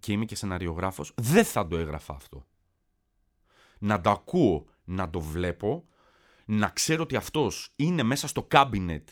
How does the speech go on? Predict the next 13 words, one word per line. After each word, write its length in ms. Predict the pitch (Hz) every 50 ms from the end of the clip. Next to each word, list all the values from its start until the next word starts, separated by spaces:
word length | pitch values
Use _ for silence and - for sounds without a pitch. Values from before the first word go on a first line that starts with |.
| - _ _ _ _ _ _ _ _ _ _
κάποιου 480 | - 143 147 175 - - - - 110
που 140 | - - 120
διοικεί 540 | 113 101 104 139 160 156 147 127 - - 170
τον 140 | - 202 156
πλανήτη. 540 | 156 139 127 110 110 107 - - - 175 - _ _ _ _ _ _ _ _
Ωραία. 460 | _ - 90 95 117 143 127 - - _ _ _ - - - - - - - -
Πασιχαρής 540 | - 139 123 - - 135 - 135 127 151 165
να 100 | 180 165
φωνάζει, 480 | - 156 151 156 160 131 117 107 107 110
«Your 260 | 135 156 180 151 120 110
body, 460 | 131 127 120 90 78 80 80 90 101
my 200 | 113 127 147 139
choice», 300 | - - 139 127 110 98